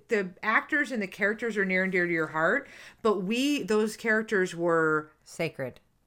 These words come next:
Speaker 1: Well, not only that, but they were different ages. They weren't old ass motherfuckers like us. Like, when we watched it, we were kids and they were a little bit older than us. So they were, like,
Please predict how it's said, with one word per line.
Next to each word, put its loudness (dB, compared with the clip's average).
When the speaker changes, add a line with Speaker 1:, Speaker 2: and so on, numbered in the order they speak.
Speaker 1:
Well, 2
not 2
only 2
that, 4
but -6
they 4
were 4
different -6
ages. -4
They 0
weren't -4
old -2
ass -4
motherfuckers -6
like -4
us. -8
Like, -2
when 2
we 4
watched 2
it, 0
we 2
were 2
kids 0
and -4
they 2
were 0
a -2
little 0
bit 0
older 0
than 0
us. -2
So 0
they 10
were, 6
like, -2